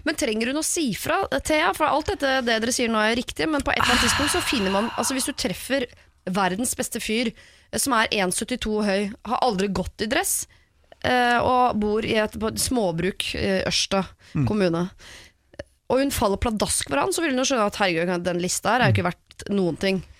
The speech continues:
Speaker 1: Da hopper man, men hopper vel av sin egen liste hvis kjærligheten slår deg i ansiktet, på en måte, eller?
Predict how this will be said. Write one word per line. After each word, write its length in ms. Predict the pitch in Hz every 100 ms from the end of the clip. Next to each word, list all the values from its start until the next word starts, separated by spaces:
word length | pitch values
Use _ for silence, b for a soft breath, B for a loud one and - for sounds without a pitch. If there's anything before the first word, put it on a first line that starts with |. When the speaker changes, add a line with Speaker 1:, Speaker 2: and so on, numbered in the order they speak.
| b -
Speaker 1:
Da 80 | 240
hopper 240 | - - 202
man, 80 | 160
men 100 | 208
hopper 380 | 196 - - 160
vel 60 | -
av 160 | 170 160
sin 160 | -
egen 220 | 202 185 190
liste 300 | 180 - 165
hvis 160 | 175
kjærligheten 400 | - 180 160 175
slår 160 | 175 165
deg 60 | 170
i 20 |
ansiktet, 260 | 170 170 170
på 80 | 180
en 40 |
måte, 160 | 180 381 359
eller? 320 | 285 330 320